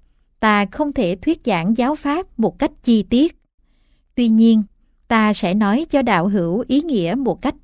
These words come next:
tóm tắt." "Này bạn, khi ấy, tôi đã nói với Đại Đức Asaji điều này." "Thưa Đại Đức, hãy là vậy đi. Xin nói ít hoặc nhiều,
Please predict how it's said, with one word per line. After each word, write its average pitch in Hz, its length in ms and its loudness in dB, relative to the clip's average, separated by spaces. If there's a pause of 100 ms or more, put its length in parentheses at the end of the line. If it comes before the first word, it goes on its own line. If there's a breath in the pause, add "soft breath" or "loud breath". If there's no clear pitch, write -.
tóm 233 220 0
tắt." 330 240 -6 (1400)
"Này 208 200 2
bạn, 180 380 -2 (460)
khi 240 200 -2
ấy, 254 400 -2 (400)
tôi 208 280 2
đã 185 160 -2
nói 214 300 -2
với 320 160 -4
Đại 175 220 -2
Đức 247 200 -2 (200)
Asaji 202 800 0
điều 202 200 0
này." 185 360 0 (1300)
"Thưa 226 320 4
Đại 180 240 -4
Đức, 294 200 0 (380)
hãy 220 260 -4
là 226 260 -2
vậy 175 280 -2
đi. 226 280 2 (640)
Xin 202 400 0
nói 214 240 0
ít 320 120 -2 (240)
hoặc 202 260 0
nhiều, 196 400 0